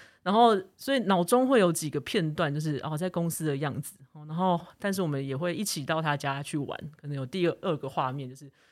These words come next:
在聚餐的时候，然后大家乱聊，就是茶余饭后，然后费就说：“诶，我在，最近也在研究人类图。”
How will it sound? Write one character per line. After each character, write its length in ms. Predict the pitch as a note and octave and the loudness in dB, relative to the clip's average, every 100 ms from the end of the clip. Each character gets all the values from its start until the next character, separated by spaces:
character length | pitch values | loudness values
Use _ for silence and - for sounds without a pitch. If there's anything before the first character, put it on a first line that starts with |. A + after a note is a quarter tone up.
| _ _ | _ _
在 180 | - G#3 | -6 -4
聚 200 | F#3+ G#3 | -2 -4
餐 320 | F3+ F3 D#3 | -2 -2 -2
的 100 | D3 | -4
时 160 | D3 F3+ | -6 -6
候， 160 | D#3 C#3 | -6 -4
然 80 | |
后 80 | C#3+ | -4
大 100 | D#3 | 0
家 120 | D#3 D#3 | 2 2
乱 220 | E3 C#3 B2 | -2 -4 -4
聊， 200 | G2 C#3+ | -8 -10
就 120 | D3 | -8
是 180 | C#3+ C3+ | -8 -8
茶 300 | - D3 E3 | -2 0 0
余 160 | D#3 | -4
饭 240 | D3+ E3 C#3+ | -4 -4 -4
后， 220 | D#3+ C3+ | -8 -8
然 100 | C3+ | -6
后 80 | D3 | -4
费 140 | D#3+ | -4
就 120 | D3+ | -4
说 240 | D3 D3 C#3 - - - _ _ | -4 -6 -8 -12 -20 -20 _ _
：“诶， 140 | F3+ G3 | -8 -6
我 120 | D#3 | -6
在， 300 | D3+ G#3+ G3 | -4 -4 -4
最 180 | F#3+ F#3+ | -4 -4
近 160 | F#3 | -4
也 80 | C#3+ | -4
在 120 | D3+ | -4
研 200 | D3+ B2+ | -4 -6
究 240 | C3+ D#3+ B2+ | -6 -6 -6
人 160 | A#2 | -6
类 200 | C3+ E3+ | -6 -6
图。” 260 | B2+ - - | -8 -12 -18